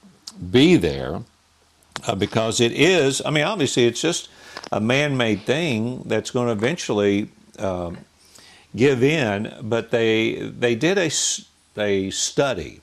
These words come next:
The National Park Service there did a study on the Arizona. And they say it has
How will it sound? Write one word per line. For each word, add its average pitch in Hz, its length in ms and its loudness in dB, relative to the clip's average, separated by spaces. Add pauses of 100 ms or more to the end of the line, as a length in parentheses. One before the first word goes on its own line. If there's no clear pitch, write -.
(160)
The 98 80 -6
National 131 380 -2
Park 123 280 -6
Service 90 380 -4
there 92 240 2
did 117 200 -2
a 117 100 0
study 113 480 0
on 92 120 -2
the 95 120 -4
Arizona. 92 680 -4 (920)
And 113 440 0
they 135 180 2
say 120 600 0 (220)
it 110 300 2
has 113 720 -2